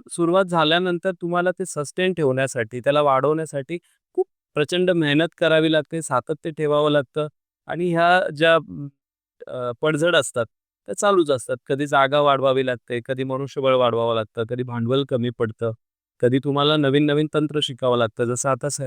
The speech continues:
शासनाने अचानक निर्णय बदलले. उदाहरणार्थ, आजच्या पाच दहा वर्षापूर्वी आरटीई नव्हतं, आता आरटीई आलं. तुम्हाला त्या आरटीआयच्या अंतर्गत काही गोष्टी शिकाव्या लागल्यात.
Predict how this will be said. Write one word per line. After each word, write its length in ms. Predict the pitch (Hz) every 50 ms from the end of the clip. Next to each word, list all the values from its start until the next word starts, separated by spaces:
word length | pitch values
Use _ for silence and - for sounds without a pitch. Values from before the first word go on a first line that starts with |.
| 127
शासनाने 440 | - 135 131 120 - 143 139 143 151
अचानक 360 | 147 131 123 - 143 147 147 139 -
निर्णय 300 | 147 139 135 139 143 147 139 - _ _ _ _ _ _ _ _
बदलले. 420 | 151 147 147 135 127 117 110 110 110 -
उदाहरणार्थ, 540 | - - 123 127 131 135 135 135 127 - -
आजच्या 320 | 135 127 120 - - 147 135 -
पाच 220 | 139 135 131 127 135
दहा 100 | 135 139
वर्षापूर्वी 580 | 139 135 123 - 139 131 135 143 139 143 147
आरटीई 420 | - - 131 131 131 127 147 147 151
नव्हतं, 400 | 147 135 143 135 113 - 104 95 - _ _ _ _ _ _ -
आता 280 | - - 131 139 156
आरटीई 340 | 151 143 143 - 170 160 139
आलं. 240 | 123 110 107 107 101 - _ _ _ _ _ _
तुम्हाला 240 | 139 135 147 156 160 -
त्या 140 | 175 156 139
आरटीआयच्या 460 | 135 135 - 160 156 151 - 165 151
अंतर्गत 380 | 147 143 - 156 151 151 160 151 -
काही 180 | - 147 143 147
गोष्टी 260 | 147 151 147 - 160
शिकाव्या 420 | - - 160 - - 156 135 123 110
लागल्यात. 340 | 107 104 101 101 101 101